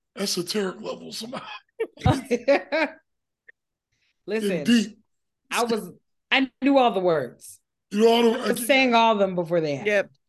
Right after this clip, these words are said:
Speaker 3: Yep.
Speaker 1: So I'm, I'm,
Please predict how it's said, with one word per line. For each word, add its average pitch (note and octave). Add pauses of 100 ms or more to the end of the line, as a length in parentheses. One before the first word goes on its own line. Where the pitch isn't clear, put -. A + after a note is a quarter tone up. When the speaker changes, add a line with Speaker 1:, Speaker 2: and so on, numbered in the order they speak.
(120)
Speaker 3:
Yep. D4 (1500)
Speaker 1:
So A3
I'm, B3+
I'm, C4